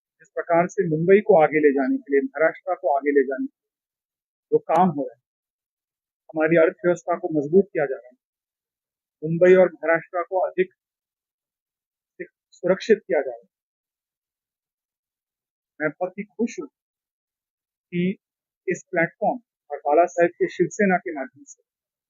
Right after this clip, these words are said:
मुझे न केवल शिंदे साहब के हाथों को मजबूत करने के लिए एक अवसर दिया जाएगा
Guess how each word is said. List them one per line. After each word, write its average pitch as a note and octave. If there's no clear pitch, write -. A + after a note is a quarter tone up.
मुझे D#3
न F#3+
केवल F#3+
शिंदे F3+
साहब F#3
के F#3+
हाथों F3
को F3+
मजबूत D#3
करने E3
के E3
लिए E3
एक D#3+
अवसर -
दिया E3
जाएगा D3+